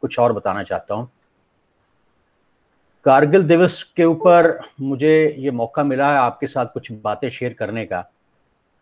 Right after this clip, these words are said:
मैं, अ, Northern Command में service कर रहा था उस वक्त और उसके बाद भी जब मैं Army Headquarter में service कर रहा था, मुझे कई बार लेह की तरफ को जाने का मौका मिला।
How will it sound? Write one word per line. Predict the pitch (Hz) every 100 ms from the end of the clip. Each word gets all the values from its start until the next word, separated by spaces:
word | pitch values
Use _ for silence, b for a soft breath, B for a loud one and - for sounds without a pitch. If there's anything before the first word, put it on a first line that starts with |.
| _ _ _ _ _ -
मैं, | 127 143 151 170 185 185 175 - -
अ, | 143 143 - 131
Northern | 135 135 180
Command | 175 160 165 170
में | 170
service | 165 143 156 156
कर | 151
रहा | 151 156
था | 160 156 165 _ _ _ _ _ _ - - _
उस | 160 151 175
वक्त | 196 - - _ -
और | 151
उसके | 151 - 156
बाद | 120 123
भी | 123 147
जब | 139 127
मैं | 139 143 135
Army | 123 127 120
Headquarter | 117 - 113 -
में | 90
service | - 95 104 -
कर | 98
रहा | 90 85
था, | 104 - _ _ _ _ _ _ _ _ _ -
मुझे | 165 196
कई | 196 202 233
बार | 196 185 - - _ _ -
लेह | 127 170 185
की | 190 160
तरफ | 143 123
को | 147
जाने | 117 110 110
का | 113
मौका | 98 - 98
मिला। | 90 92